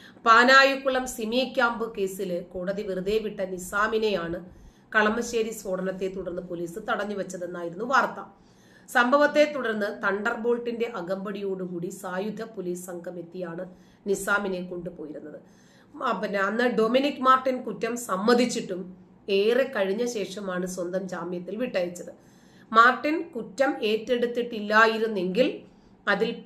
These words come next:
പെ-, പ്രതി ചേർക്കപ്പെടുമായിരുന്നുവെന്നും നിസാം പറഞ്ഞു. കളമശ്ശേരി സ്ഫോടനവുമായി ബന്ധപ്പെട്ടിട്ടല്ല പോലീസ് സ്റ്റേഷനിൽ കൊണ്ടുവന്നത് എന്നാണ് എസ് പി പറഞ്ഞത്. പക്ഷേ അതിനെ മാറ്റി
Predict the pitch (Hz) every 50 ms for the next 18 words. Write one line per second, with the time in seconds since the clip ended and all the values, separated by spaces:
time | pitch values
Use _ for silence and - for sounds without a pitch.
0 | - - - 214 214 214 214 - - - 208 285 302 - - 233 214 - - 262
1 | 247 - - 247 247 247 240 247 247 247 240 240 240 247 247 262 269 254 247 247
2 | 247 240 240 - - - - - - - _ _ _ - 214 214 208 - 233 214
3 | 214 208 - 180 180 175 165 175 - - - 185 185 190 196 196 - 220 196 208
4 | 208 - 214 202 196 202 208 208 208 208 202 196 202 202 190 180 185 185 185 202
5 | 190 - - 180 - - 180 - - 185 170 170 180 214 247 254 233 202 - -
6 | - - - - - - - - - - - - - - - - _ _ _ -
7 | - 196 196 202 226 240 226 - 240 226 220 - 226 220 214 202 208 208 190 196
8 | 196 196 214 208 190 190 196 208 214 202 226 233 - 202 175 180 180 180 180 180
9 | 175 175 - - - 190 - 185 175 170 170 170 175 175 - - - 226 254 -
10 | - - - - - - - - - - - - - 233 233 226 269 285 277 277
11 | 269 269 269 - 196 208 214 214 220 233 254 254 247 - - 285 247 - -